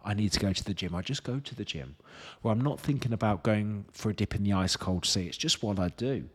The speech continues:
Where I'm not get, you know, not struggling to get up early because it's what I do. But all of these things took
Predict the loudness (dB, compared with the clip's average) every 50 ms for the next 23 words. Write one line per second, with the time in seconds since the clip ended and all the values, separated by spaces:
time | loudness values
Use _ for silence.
0 | -20 -20 -20 -20 -20 -20 -8 0 4 4 4 4 2 -2 -2 0 0 0 0 0
1 | -2 -8 -6 -2 0 0 2 0 0 2 2 2 4 4 2 2 2 2 0 2
2 | 4 4 4 4 4 2 2 2 0 0 2 4 4 4 4 4 -2 -4 -6 -6
3 | -8 -8 -6 -6 -4 -4 -4 -2 -2 -2 -2 -4 -8 -8 -4 -2 0 0 0 0
4 | 0 0 0 -2 -2 -6 -12 -20 -20 _ _ _ _ _ -20 -20 -20 -20 -20 -20
5 | -20 -20 -20 -20 _ -10 -6 -2 4 4 4 4 4 2 0 -2 -2 -4 -2 0
6 | 0 0 0 -4 -6 -8 -8 -6 -6 -6